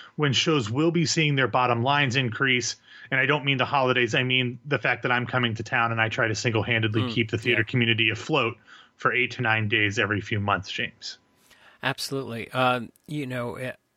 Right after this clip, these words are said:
Speaker 2: they all are, you know, getting their balloons ready for, and their big banners, "Welcome, Matt,"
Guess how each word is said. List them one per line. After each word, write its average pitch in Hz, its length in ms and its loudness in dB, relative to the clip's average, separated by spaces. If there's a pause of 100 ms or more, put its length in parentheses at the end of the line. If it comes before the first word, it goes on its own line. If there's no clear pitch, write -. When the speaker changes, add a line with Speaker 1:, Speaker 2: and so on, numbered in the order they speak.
(1500)
Speaker 2:
they 147 180 0
all 160 340 0
are, 127 500 -2
you 143 100 -6
know, 123 280 -4
getting 131 260 -6
their 123 160 -2
balloons 127 480 -2
ready 95 300 2
for, 107 400 -2
and 107 280 -2
their 110 100 -2
big 117 220 -2
banners, 113 460 0
"Welcome, 107 320 2
Matt," 104 300 -2